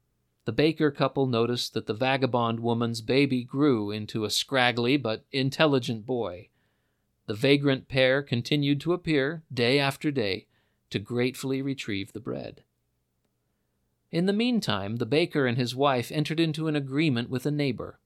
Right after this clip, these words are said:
another act of kindness. It seemed that this neighbor, a woman named Alice, needed a little bit of money in order to pay some debts.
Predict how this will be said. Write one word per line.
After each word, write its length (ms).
another 380
act 280
of 100
kindness. 640
It 120
seemed 340
that 120
this 220
neighbor, 420
a 100
woman 300
named 280
Alice, 540
needed 320
a 80
little 220
bit 260
of 160
money 380
in 100
order 240
to 120
pay 240
some 220
debts. 460